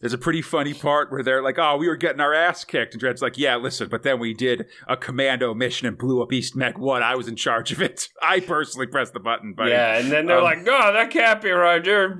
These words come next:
Speaker 2: you're doing some fake news at me, and I'm not gonna listen to you. I'm an old prospector, and I know what's <laughs> what."
Speaker 1: I forgot to mention it for Last Prog, but I should say I really like how they keep talking about, like, the head of this squad as a lieutenant. Like, they write that
Speaker 2: Oh,
Speaker 1: out,
Speaker 2: yeah.
Speaker 1: um,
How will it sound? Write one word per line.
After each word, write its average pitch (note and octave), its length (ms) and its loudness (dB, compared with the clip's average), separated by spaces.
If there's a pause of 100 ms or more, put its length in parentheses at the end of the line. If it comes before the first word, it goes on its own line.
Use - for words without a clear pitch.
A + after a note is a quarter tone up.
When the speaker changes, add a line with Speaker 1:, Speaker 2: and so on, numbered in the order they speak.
Speaker 2:
you're G#3+ 320 4
doing G#3 460 -4
some E3+ 240 -6
fake A3 360 0
news G3 280 0
at D#3+ 220 2
me, D#3 140 2
and D3+ 120 2
I'm G#3+ 220 2
not G#3+ 180 2
gonna G#3 240 2
listen F#3+ 320 0
to - 120 -2
you. D3 40 0
I'm D#4 300 2
an G3+ 100 -2
old D4+ 240 2
prospector, C4+ 760 -2
and E3+ 100 0
I C#4 140 2
know G#3 240 0
what's A3+ 340 0
<laughs> - 320 -14
what." F3 160 -4 (920)
Speaker 1:
I C3+ 80 -2
forgot D#3 320 0
to F3+ 80 -12
mention E3+ 320 -2
it - 60 -10
for C#3+ 100 0
Last C3 380 0
Prog, C3+ 260 0
but C3 80 0
I B2 80 2
should C#3+ 220 -4
say D3+ 160 -2
I C3 60 2
really C#3 260 -2
like C3 260 -2
how C#3 140 -2
they A2+ 160 -2
keep C3+ 500 -12
talking B2 400 -4
about, B2 260 -2
like, - 160 -10
the A2 100 -4
head B2 260 -2
of A2 120 -4
this A#2 240 -4
squad A2 520 -2 (340)
as B2 180 -4
a B2+ 60 -2
lieutenant. C#3+ 1040 -2
Like, A#2+ 160 -4
they B2 120 0
write B2 280 -2
that A#2+ 180 0
Speaker 2:
Oh, A2+ 60 4
Speaker 1:
out, A2+ 240 2
Speaker 2:
yeah. F#2+ 460 0
Speaker 1:
um, F#2+ 220 -6